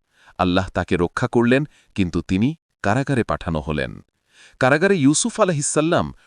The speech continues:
স্বপ্ন ব্যাখ্যা করে অনেককে সত্যের পথে আহ্বান করলেন। পরে রাজা যখন এক জটিল স্বপ্ন দেখলেন, সাতটি মোটা গরু, সাতটি রোগা গরু, সাতটি সবুজ শস্য ও সাতটি শুকনো শস্য,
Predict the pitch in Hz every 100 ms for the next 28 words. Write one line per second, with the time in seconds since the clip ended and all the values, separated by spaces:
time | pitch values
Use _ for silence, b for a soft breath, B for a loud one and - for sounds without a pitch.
0 | b - 131 - 135 101 90 - 110 139
1 | 151 92 95 117 - 127 - 127 _ 135
2 | - 85 - - 82 80 80 73 76 71
3 | 60 50 - b b b b - 87 82
4 | 80 101 95 95 117 113 101 87 90 87
5 | 156 143 - 110 131 127 147 147 87 65
6 | b b - 95 - 107 90 87 92 78
7 | 82 98 131 b - 98 - - 85 95
8 | 120 123 123 80 b b - 107 - 104
9 | - 90 92 - - 117 - 147 b b
10 | 113 - 92 - 107 - 180 - 110 -
11 | 151 - 123